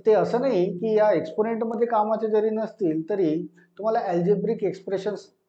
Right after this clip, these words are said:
काही काही परीक्षांमध्ये असतात, बरं का? काही काही परीक्षांमध्ये.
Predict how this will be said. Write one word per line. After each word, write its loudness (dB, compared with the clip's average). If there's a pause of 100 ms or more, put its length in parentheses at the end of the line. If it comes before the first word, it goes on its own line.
(180)
काही 2
काही 0
परीक्षांमध्ये -2
असतात, -14
बरं -6
का? -10
काही -4
काही 0
परीक्षांमध्ये. -10